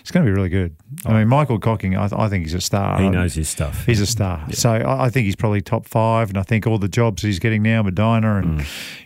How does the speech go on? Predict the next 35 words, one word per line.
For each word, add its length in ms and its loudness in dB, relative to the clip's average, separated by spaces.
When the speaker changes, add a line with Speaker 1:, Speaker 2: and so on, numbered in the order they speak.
Speaker 1:
you 80 0
know, 140 2
Shady 380 0
Oaks 300 0
and, 140 0
and, 640 0
uh, 220 0
this 220 -4
new 140 2
one 120 2
in 140 0
Georgia, 640 2
thirty-six 380 0
holes 220 0
it's 100 -6
going 260 2
to 40 0
be. 320 0
Uh, 520 0
he's 160 2
a 80 4
superstar 480 0
of 60 -2
Speaker 2:
Mm. 200 0
Speaker 1:
golf 220 0
course 300 -2
architecture. 560 -4
Speaker 2:
Well, 120 2
I 20 2
Speaker 1:
Him 60 4
Speaker 2:
was 100 4
Speaker 1:
and 80 4
Speaker 2:
impressed. 320 2
Speaker 1:
Jeff 80 0
Ogilvy. 280 -2